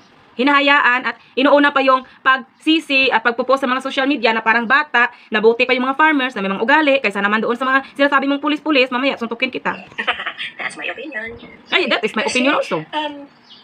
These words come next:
Speaker 2: wala man lang ni isang nagka-covid. Eh, di ba, kinikiss pa si Migs? Hindi, hindi siya nag-, nag-positive, ah.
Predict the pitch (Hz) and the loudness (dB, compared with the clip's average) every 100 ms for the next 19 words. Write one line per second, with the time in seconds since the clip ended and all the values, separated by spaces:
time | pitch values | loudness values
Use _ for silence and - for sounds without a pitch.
0 | _ 440 494 494 453 440 403 349 320 302 | _ -8 -6 -4 -2 -4 -4 -6 -6 -6
1 | 285 269 240 185 185 240 254 240 - - | -8 -6 -8 -8 -6 -4 -2 -2 -6 -12
2 | 233 254 247 - 233 226 196 190 202 - | -12 -10 -10 -12 -12 -12 -14 -12 -12 -12
3 | - - 403 311 427 415 381 370 302 285 | -14 -12 -10 -8 -8 -8 -6 -4 -4 -6
4 | - 285 269 254 262 285 202 202 | -10 -12 -10 -10 -12 -12 -12 -14